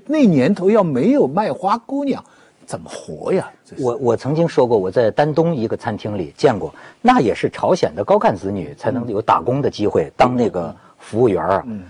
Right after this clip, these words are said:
Speaker 2: 我真是，我在节目里给大家看过照片啊。
Speaker 1: 嗯。
Speaker 2: 哎，我真是被吸引呐。你知道吗？她知道害羞。这家伙你现在在大陆不多见了。
Speaker 1: 嗯。
Speaker 2: 她这个女孩儿啊，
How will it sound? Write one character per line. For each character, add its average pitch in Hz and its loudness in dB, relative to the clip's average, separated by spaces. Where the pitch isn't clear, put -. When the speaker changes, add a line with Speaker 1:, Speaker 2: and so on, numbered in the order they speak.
Speaker 2:
我 143 -4
真 180 2
是， 156 2
我 135 4
在 147 2
节 123 0
目 160 -2
里 135 2
给 101 0
大 117 4
家 127 2
看 131 -6
过 104 -2
照 117 0
片 123 -2
啊。 90 -6
Speaker 1:
嗯。 107 -20
Speaker 2:
哎， 147 -6
我 110 -8
真 165 -6
是 131 -10
被 131 0
吸 143 -6
引 87 -4
呐。 76 -18
你 135 -6
知 165 0
道 170 2
吗？ 147 -2
她 165 -8
知 - -8
道 175 -6
害 - -2
羞。 185 -2
这 214 0
家 131 -4
伙 120 2
你 110 -2
现 131 -2
在 113 0
在 113 0
大 107 2
陆 107 0
不 113 -6
多 104 2
见 95 2
了。 76 -16
Speaker 1:
嗯。 101 -16
Speaker 2:
她 196 -4
这 208 -4
个 190 2
女 123 0
孩 - -2
儿 113 4
啊， 135 6